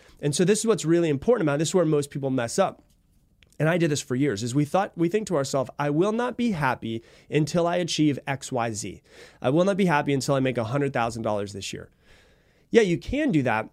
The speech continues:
but you're talking about not releasing dopamine until you achieve the goal. And so even if I were to sit there and say, "Okay, I've got Skittles right here, and I could have them, but I can only have my bag of Skittles after I finish the one hundred phone calls."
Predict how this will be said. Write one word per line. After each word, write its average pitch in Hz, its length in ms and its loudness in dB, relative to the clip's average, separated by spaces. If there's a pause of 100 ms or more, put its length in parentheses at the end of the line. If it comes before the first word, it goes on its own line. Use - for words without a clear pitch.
but 160 260 0
you're 170 140 2
talking 208 380 -4
about 170 340 -2
not 151 440 0
releasing 156 680 0
dopamine 123 680 -2 (160)
until 156 380 0
you 180 160 2
achieve 135 340 0
the 127 80 -6
goal. 139 400 -2 (640)
And 147 120 0
so 160 360 0 (280)
even 240 220 2
if 233 100 2
I 214 100 2
were 196 40 2
to 160 80 0
sit 190 240 -2
there 156 100 2
and 135 120 -2
say, 131 200 2
"Okay, 123 460 -2
I've 123 160 -6
got 143 220 -4
Skittles 233 420 2
right 107 180 -2
here, 104 300 -4 (340)
and 135 120 0
I 147 80 0
could 143 140 -4
have 170 280 -2
them, 139 160 0
but 131 100 0
I 131 60 0
can 127 180 -6
only 151 280 -2
have 135 280 -2 (300)
my 123 140 -2
bag 131 260 -2
of 143 80 -2
Skittles 120 440 -2 (140)
after 131 360 -6
I 117 60 -4
finish 120 300 -6
the 110 120 -6
one 110 140 -4
hundred 104 200 -6
phone 107 180 -8
calls." - 360 -14